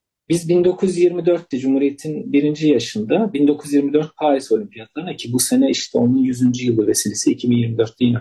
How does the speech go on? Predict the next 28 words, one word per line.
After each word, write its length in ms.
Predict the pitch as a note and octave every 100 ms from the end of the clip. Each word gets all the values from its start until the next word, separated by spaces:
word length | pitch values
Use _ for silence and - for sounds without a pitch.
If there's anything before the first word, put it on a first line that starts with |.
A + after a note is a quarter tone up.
| -
Paris'te 360 | - - - -
yapılacak. 720 | - A2+ D#3 A3 A#3+ - _ _ _ _
Hemencecik 600 | - A3 G#3 D#3+ E3+ B3
bisikletçi 460 | - - F#3+ G3 G#3
gönderiyoruz. 920 | D3 G#2 - - - - - - - _
Yani 220 | - G#2+ - -
genç 240 | C3 D#3 D#3+
Cumhuriyet 420 | B2 A2 D#3 G3
hemen 340 | D3 C#3+ F3 - - _ -
bisiklet 320 | - D3+ -
takımı 300 | A#2 - -
gönderiyor. 640 | - - G#2 - E3+ A3
Bu 260 | - - - _ -
meşhur 280 | A#2 B2 A#2
Cavit 380 | A#2 A2 A2+
Çalın 300 | - A2 A2
oldu 460 | A2 F#2+ G2 C3+ A#2+
ve 120 | A#2
onun 160 | A#1 D2+
işte 280 | - - - _ _ _ - - _ _ -
kardeşini 500 | G#2 G2 - - G#3
falan 300 | - G#2 -
da 80 | G#2+
oldu 160 | -
Galip 300 | G2+ G2 -
Çalın 320 | - - C3+ B2+
bir 100 | A#2+
ekip. 280 | A#2+ G3